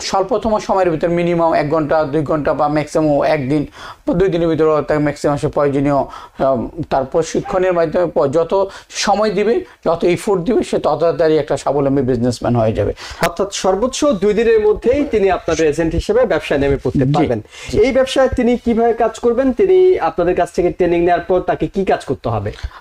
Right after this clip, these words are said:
Speaker 1: তাকে সম্ভবত কাস্টমার যে আছে, যে কাস্টমার সাথে কমিউনিকেশন করতে হবে।
Speaker 2: হুম হুম।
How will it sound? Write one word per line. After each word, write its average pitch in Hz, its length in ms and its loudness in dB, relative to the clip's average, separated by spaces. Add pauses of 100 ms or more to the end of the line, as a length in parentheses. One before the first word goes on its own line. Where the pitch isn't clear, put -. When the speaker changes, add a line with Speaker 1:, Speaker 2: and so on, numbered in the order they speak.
(260)
Speaker 1:
তাকে 214 560 -2 (200)
সম্ভবত 185 500 -2
কাস্টমার 190 640 -2
যে 147 120 2
আছে, 120 360 -2 (160)
যে 135 480 2
কাস্টমার 185 380 -2
সাথে - 200 -6
কমিউনিকেশন 151 560 -2
করতে 110 260 -4
হবে। 107 200 -2 (120)
Speaker 2:
হুম 123 80 0
হুম। 120 240 -2